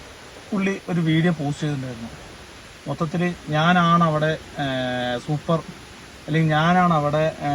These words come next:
ഉണ്ടായ ഒരു വലിയ ഒരു സെറ്റപ്പ് എന്നൊക്കെ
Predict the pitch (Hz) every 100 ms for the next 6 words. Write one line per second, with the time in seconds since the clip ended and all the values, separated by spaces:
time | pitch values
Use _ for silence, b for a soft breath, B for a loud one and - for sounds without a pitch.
0 | 139 139 143 147 147 147 143 143 143 143
1 | 127 139 139 151 147 135 143 139 - -
2 | - - - - - - - - - 143
3 | 165 151 165 160